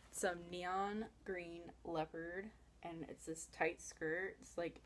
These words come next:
mini skirt with this matching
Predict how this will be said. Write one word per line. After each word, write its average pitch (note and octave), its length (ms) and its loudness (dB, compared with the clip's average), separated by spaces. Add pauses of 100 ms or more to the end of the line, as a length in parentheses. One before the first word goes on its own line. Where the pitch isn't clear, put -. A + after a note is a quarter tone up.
mini G#3+ 260 6
skirt G#3 460 4 (460)
with F#3 200 6
this - 540 6 (1080)
matching F3 680 2